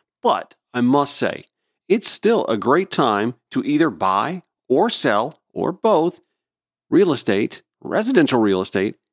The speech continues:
in Metro Atlanta. Why buy? I tell tenuous buyers all the time, if you are renting right now, you are paying someone else's retirement accounts your money, and it might as well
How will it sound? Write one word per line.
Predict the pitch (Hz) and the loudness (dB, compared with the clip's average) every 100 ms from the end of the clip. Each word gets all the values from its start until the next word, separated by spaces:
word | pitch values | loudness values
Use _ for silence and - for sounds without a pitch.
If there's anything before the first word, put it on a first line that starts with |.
| _ _ | _ _
in | 117 117 | 2 4
Metro | 101 104 101 | 2 0 0
Atlanta. | 95 113 101 - - _ _ _ _ - | 0 -2 -4 -8 -16 _ _ _ _ -4
Why | 104 120 | 0 0
buy? | 110 123 170 202 185 _ - | 0 0 2 -2 -6 _ -6
I | 143 214 | -2 -2
tell | 226 202 185 | -2 -2 -2
tenuous | - - 160 156 131 123 - | -2 0 2 4 2 -2 -6
buyers | - 113 113 98 90 - | -2 0 0 -2 -4 -8
all | 104 107 120 | -2 0 0
the | 110 | -2
time, | - 101 82 82 _ _ - | -2 -4 -4 -10 _ _ -6
if | 107 | -6
you | 104 110 202 240 | -4 -2 0 0
are | 107 107 | 0 0
renting | 87 123 156 170 165 | 0 0 2 2 2
right | 123 135 | 0 0
now, | 120 98 92 98 _ _ _ _ _ | 0 -2 -4 -6 _ _ _ _ _
you | 127 139 | 0 0
are | 113 | 0
paying | - 131 143 135 | -2 -2 -2 -2
someone | - 117 143 180 | -2 0 2 4
else's | 131 120 - 127 120 - | 2 -2 -2 -4 -4 -6
retirement | 104 107 - 120 110 98 92 | -6 -6 -6 -4 -2 -2 -4
accounts | 92 104 87 80 - - | -4 -6 -6 -6 -8 -10
your | 95 87 98 107 | -10 -4 0 0
money, | 101 90 73 - _ | 0 -4 -8 -14 _
and | 104 101 | -6 -4
it | 92 | -4
might | 87 95 | -4 -2
as | 147 131 | -4 -2
well | 107 117 170 | -2 -2 -4